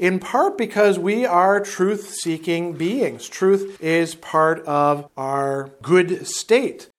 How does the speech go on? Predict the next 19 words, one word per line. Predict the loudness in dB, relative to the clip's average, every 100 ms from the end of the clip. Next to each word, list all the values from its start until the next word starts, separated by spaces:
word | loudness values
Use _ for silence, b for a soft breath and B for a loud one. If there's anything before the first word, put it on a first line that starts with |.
| _ _
So | -2 0 0
how | 2 2
can | 2 -2 0 0 0 -2 -8 -6
considering | -4 0 2 4 4 4
ideas | 0 2 0 0
that | -4
we | -6
think | -4 0
might | -2
be | -2
false | -2 4 6 4 0
or | -6
might | -6 -6
be |
dangerous | -4 -2 -2 -4 -10 -10
or |
might | -10 -10
be |
noxious, | -8 -4 -4 -6 -12 -14